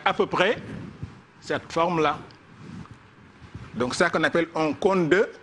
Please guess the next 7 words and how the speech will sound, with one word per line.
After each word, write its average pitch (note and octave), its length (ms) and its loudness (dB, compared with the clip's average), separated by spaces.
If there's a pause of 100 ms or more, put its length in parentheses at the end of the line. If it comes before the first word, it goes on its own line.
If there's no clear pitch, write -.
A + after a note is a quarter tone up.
(420)
révolution. D#3 1160 2 (1500)
Si A#3+ 160 0
on A3 120 4
le G#3+ 120 6
fixe, - 440 0 (640)
on F#3 140 4
voit G#3+ 240 6